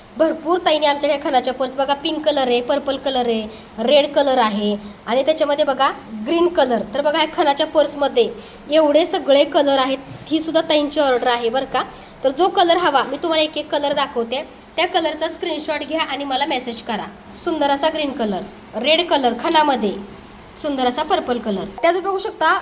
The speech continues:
अ, पेशवाई, पेशवाईमध्ये बघा ताईने चंद्रकोरची गुढी घेतलेली आहे. खूप सुंदर ह्याचं पण क्वालिटी आहे बरं का. आणि मोरपंखी कलरची बघा ताईने पेशवाईमध्ये आमच्याकडे गुढी घेतलेली आहे. क्वालिटी सुद्धा खूप सुंदर आहे,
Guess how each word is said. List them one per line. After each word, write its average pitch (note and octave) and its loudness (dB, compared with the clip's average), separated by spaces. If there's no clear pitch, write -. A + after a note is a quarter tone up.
अ, B3 0
पेशवाई, F4 0
पेशवाईमध्ये E4+ -2
बघा D#4 0
ताईने D#4 -2
चंद्रकोरची D4+ -2
गुढी C#4+ -6
घेतलेली C4+ -4
आहे. B3 -4
खूप G4 2
सुंदर F#4 6
ह्याचं G4 -2
पण F#4 -4
क्वालिटी E4+ -2
आहे F4 -2
बरं C5 -2
का. C4+ -2
आणि C#4 -2
मोरपंखी F#4 0
कलरची E4+ 0
बघा E4 0
ताईने D#4+ -2
पेशवाईमध्ये D4+ 2
आमच्याकडे D4 0
गुढी C#4 -4
घेतलेली C4+ 0
आहे. C4 0
क्वालिटी C#4+ 0
सुद्धा D4 0
खूप F4 -2
सुंदर C#4 0
आहे, B3 2